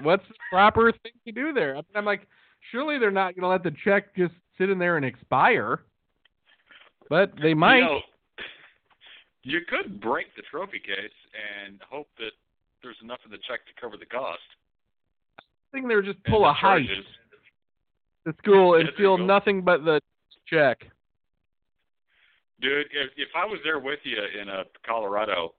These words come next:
Speaker 2: we'd totally do a heist. We'd, like, sneak in. We'd be dressed up in black. We'd get,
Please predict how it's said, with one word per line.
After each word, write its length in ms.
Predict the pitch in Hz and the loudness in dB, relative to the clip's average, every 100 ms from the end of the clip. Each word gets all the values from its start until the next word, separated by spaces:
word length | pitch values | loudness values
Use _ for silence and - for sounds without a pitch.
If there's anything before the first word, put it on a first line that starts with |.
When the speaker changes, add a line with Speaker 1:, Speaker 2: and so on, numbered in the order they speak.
| _ _ _ _ | _ _ _ _
Speaker 2:
we'd 280 | 117 120 135 - | -14 -12 -12 -12
totally 220 | 127 104 | -12 -10
do 100 | 98 | -10
a 100 | 87 | -10
heist. 420 | - 87 82 - | -10 -12 -12 -14
We'd, 140 | 101 98 | -16 -12
like, 160 | 98 101 - | -12 -12 -12
sneak 220 | 113 - | -12 -8
in. 440 | 110 104 104 104 - _ _ _ _ _ | -6 -6 -8 -12 -20 _ _ _ _ _
We'd 140 | 117 104 | -16 -12
be 100 | 113 | -10
dressed 340 | 101 104 - | -6 -6 -4
up 120 | 107 - | -8 -8
in 120 | 92 | -10
black. 360 | 92 92 92 95 - _ _ _ _ _ | -8 -6 -6 -10 -18 _ _ _ _ _
We'd 180 | 117 | -16
get, 100 | 101 | -10